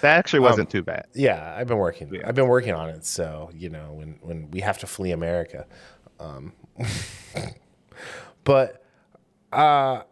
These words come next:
Speaker 2: you know, the fact that, like, Barry is, like, thirsting after her and stuff is kinda weird and creepy. Um,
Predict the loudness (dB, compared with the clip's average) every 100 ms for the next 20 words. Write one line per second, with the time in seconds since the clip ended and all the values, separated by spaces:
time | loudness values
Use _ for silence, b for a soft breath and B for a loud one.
0 | -6 2 4 6 4 2 2 2 2 0
1 | 0 2 4 6 4 0 -2 -4 -6 -4
2 | -2 -4 -4 -4 -2 -2 0 0 4 2
3 | 2 0 0 -2 2 4 4 2 -4 -12
4 | -6 -2 0 0 0 0 0 -2 -8 -8
5 | -6 -6 -6 -8 -8 -10 b b b b
6 | _ 0 0 0 -2 -6 -12